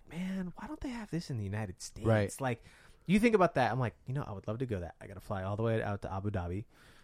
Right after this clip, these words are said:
Speaker 1: I gotta get a hotel. I gotta go there. I gotta check it out. Like, really, really hot." Like, that's, that, that's, that is already, in my opinion, a closing in on maybe, like, at,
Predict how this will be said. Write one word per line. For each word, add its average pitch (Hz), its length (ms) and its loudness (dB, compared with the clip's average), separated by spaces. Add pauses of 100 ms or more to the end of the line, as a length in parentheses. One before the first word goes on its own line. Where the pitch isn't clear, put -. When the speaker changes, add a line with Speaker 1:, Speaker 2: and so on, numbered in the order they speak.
(160)
Speaker 1:
I - 60 -8
gotta 92 160 -6
get 95 120 -6
a 104 40 -2
hotel. 107 640 -2 (540)
I 95 40 -6
gotta 92 160 -6
go 101 180 -2
there. 98 560 -2
I 98 40 -6
gotta 98 160 -2
check - 180 -6
it 104 80 -2
out. 90 400 -2
Like, 92 340 -6 (920)
really, 120 160 6
really 113 180 4
hot." 101 380 0 (260)
Like, 107 120 -6
that's, 185 360 2
that, - 260 -2
that's, 214 420 6
that 208 260 6 (920)
is 139 160 4
already, 135 640 8
in 113 120 2
my 113 160 2
opinion, 107 380 2
a 95 40 -2
closing 107 480 0
in 104 140 2
on 95 120 -2
maybe, 95 260 -2
like, 90 220 -8
at, 110 180 -4